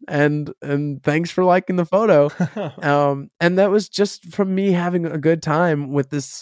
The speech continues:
Speaker 1: little A P S C fixed lens X one hundred V, like, a twelve hundred dollar
Speaker 2: Yeah.
Speaker 1: camera,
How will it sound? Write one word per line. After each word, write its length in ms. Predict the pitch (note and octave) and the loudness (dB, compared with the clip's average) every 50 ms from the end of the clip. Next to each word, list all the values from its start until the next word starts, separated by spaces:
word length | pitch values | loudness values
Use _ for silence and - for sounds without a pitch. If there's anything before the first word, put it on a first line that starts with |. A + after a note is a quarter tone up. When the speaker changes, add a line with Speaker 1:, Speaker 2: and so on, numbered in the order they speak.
| C#3+ D3 | -16 -14
Speaker 1:
little 540 | - D3+ D3+ D3+ E3+ F3 F3 E3+ E3+ E3+ - - | -8 -4 0 0 2 2 2 0 0 -2 -2 -2
A 180 | D#3+ E3+ F#3 | -2 -2 -2
P 240 | F#3 - - F#3 F3 | -2 -2 0 2 2
S 160 | F3 F3 - | 2 2 0
C 360 | - - E3 E3+ F3+ F3+ F3+ | -4 -4 -4 -2 -2 -2 -4
fixed 540 | E3+ - - - E3+ F3 F3 - - - - | -4 -4 -2 -2 -2 0 -2 -4 -10 -6 -4
lens 600 | D3+ C#3+ D3 D3 D3+ D#3 D#3+ E3 E3 D#3 D3+ - - | 0 2 2 4 4 2 0 0 -4 -4 -6 -8 -8
X 280 | - D3 D3 - - - | -6 -8 -8 -8 -8 -6
one 100 | D#3 D3+ | -4 -4
hundred 340 | D3 D3+ D#3 D3 D3 C#3 B2 | -2 -2 -2 -2 -2 -2 -2
V, 280 | B2+ C3 C3 C3+ C#3 | -2 0 0 0 0
like, 100 | C#3+ C3+ | -2 -2
a 60 | C3 C3 | -4 -8
twelve 340 | - - - C3+ C#3 C3+ | -8 -6 -4 -2 -2 0
hundred 220 | D3 D3 C#3+ C#3 C3 | -2 -2 0 0 2
dollar 260 | C3+ C3 C3 C#3 C#3+ | 4 4 4 4 2
Speaker 2:
Yeah. 200 | - B2+ B2+ C#3 | 2 0 -2 -2
Speaker 1:
camera, 280 | D3+ D3+ A#2+ B2 C3 D3 | 0 0 0 -2 -2 -4